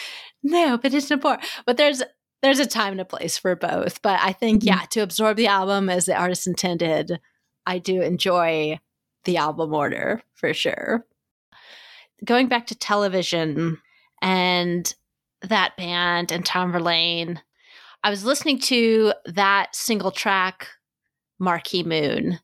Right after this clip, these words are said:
Speaker 1: I don't know. Do you wanna, like, talk through that track a little bit? Like, I was just kind of blown away by that a little bit. And I feel like it's a great example of, like, how music can kind of surprise you. And you mentioned that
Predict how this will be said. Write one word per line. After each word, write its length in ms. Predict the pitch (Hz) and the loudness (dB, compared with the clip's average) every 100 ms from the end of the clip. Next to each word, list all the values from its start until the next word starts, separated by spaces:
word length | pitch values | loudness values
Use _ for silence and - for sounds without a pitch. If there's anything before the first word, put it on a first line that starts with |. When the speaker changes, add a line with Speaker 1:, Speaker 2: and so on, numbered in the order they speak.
| _ _ _ _ _ - - - 254 | _ _ _ _ _ -20 -14 -6 0
Speaker 1:
I 60 | |
don't 160 | 240 190 | 0 0
know. 220 | 170 180 | -2 -4
Do 140 | - 233 | 0 2
you 60 | |
wanna, 180 | 269 269 | 4 4
like, 220 | 254 233 - | 2 0 0
talk 300 | 233 233 - | 0 0 0
through 180 | 247 | -2
that 180 | 226 - - | 0 0 -4
track 380 | - 208 190 - | -4 -2 -2 -2
a 40 | |
little 140 | 208 202 | -2 0
bit? 140 | 208 | 2
Like, 200 | 202 202 - - - - - | 2 0 -8 -18 -20 -6 -2
I 360 | 254 277 262 | 4 4 4
was 180 | 254 233 | 2 0
just 220 | 233 - | 0 -2
kind 220 | - 208 196 | -2 0 2
of 360 | 190 185 - _ - - _ _ _ _ _ - | 2 0 -8 _ -20 -20 _ _ _ _ _ 0
blown 280 | 190 196 | 2 4
away 240 | 196 185 202 | 2 2 2
by 160 | 220 | 2
that 180 | 233 240 | 2 2
a 40 | 240 | 2
little 120 | 247 | 2
bit. 140 | 247 | 2
And 80 | 196 | 2
I 80 | 220 | 0
feel 220 | 220 247 | 0 2
like 160 | 240 233 | 2 0
it's 160 | 220 | 0
a 60 | 202 | -2
great 460 | - 208 196 196 - | 0 2 4 2 0
example 720 | 170 - 180 180 - 175 170 | -2 0 0 0 0 0 2
of, 140 | 165 160 | 0 0
like, 520 | 151 98 226 - - _ _ - | 0 0 -4 -10 -20 _ _ -10
how 380 | - 196 190 190 | -2 0 0 0
music 400 | 190 190 185 - | 0 0 -2 -4
can 140 | 190 | -4
kind 240 | 185 190 175 | -2 -2 0
of 160 | 170 - - | -2 -6 -6
surprise 640 | - 196 - 185 180 180 175 | -2 -2 0 0 0 0 0
you. 140 | 170 | 2
And 160 | - 220 | 4 4
you 80 | |
mentioned 340 | 233 240 240 220 | 4 4 2 2
that 200 | 180 | 2